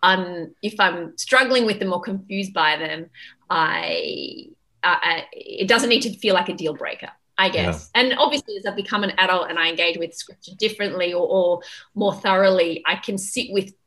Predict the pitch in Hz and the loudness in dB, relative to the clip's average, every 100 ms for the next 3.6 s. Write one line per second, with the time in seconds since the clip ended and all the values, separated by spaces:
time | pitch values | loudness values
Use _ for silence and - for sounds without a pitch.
0 | _ - - 202 208 - 311 240 214 202 | _ -12 -4 0 0 2 2 2 2 2
1 | 240 370 392 196 208 - 208 330 - - | 2 0 -2 -2 -2 -2 -2 -2 -2 -4
2 | 80 - _ _ - 233 226 220 208 226 | -6 -12 _ _ 4 6 6 4 4 6
3 | 226 247 240 214 - - | 8 8 8 4 0 -8